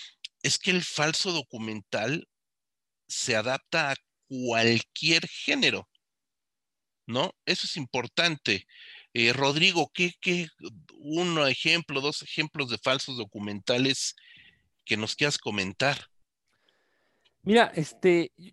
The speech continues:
Speaker 2: bueno, sí quisiera mencionar un par y, y a ver si con eso ya abrimos un poquito el tema. Eh,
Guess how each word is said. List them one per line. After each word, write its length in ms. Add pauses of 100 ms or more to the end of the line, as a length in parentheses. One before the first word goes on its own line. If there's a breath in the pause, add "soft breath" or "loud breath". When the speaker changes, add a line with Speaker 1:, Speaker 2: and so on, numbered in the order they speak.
(480)
Speaker 2:
bueno, 360
sí 200
quisiera 240
mencionar 340
un 100
par 240 (240)
y, 380
y 100
a 60
ver 100
si 80
con 200
eso 160
ya 340
abrimos 380
un 80
poquito 240
el 80
tema. 260 (560 soft breath)
Eh, 560